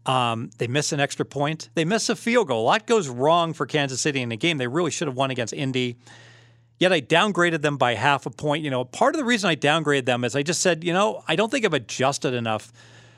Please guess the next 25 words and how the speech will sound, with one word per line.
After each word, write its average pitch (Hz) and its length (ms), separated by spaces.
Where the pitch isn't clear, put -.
for 139 360
their 123 140
kicker 175 360
Butker's 127 680
absence, 120 800
and 123 640
maybe 156 220
I 151 60
should 170 180
have 127 80
done 143 160
this 139 160
already, 120 640
but, 120 300
um, 123 300
I 151 100
do 190 180
think 180 180
that 139 120
that 143 160
is 127 100
certainly 151 440
a 127 100
big 120 320
deal, 123 460